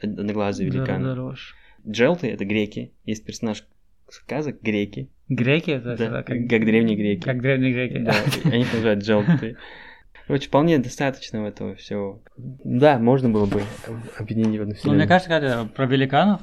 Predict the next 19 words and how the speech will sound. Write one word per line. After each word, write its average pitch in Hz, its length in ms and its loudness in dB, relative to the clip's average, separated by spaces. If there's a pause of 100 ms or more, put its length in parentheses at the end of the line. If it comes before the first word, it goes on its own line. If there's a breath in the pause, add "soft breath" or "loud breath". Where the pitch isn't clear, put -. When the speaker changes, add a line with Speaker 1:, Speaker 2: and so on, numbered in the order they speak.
Speaker 2:
про 131 120 -4
великанов 143 280 -2
очень 135 180 -2
много 135 220 0
есть 131 300 -4
в 120 60 -6
этой, 110 340 -8
в 113 300 -10
нордической 117 840 -4
мифологии. 131 640 -4
У 151 40 -6
них 127 120 -4
тоже 120 200 -6
есть 110 160 -14
там 107 120 -16
свой 113 220 -12
этот - 320 -18 (340)
плед 117 220 -10
великанов. 123 600 -10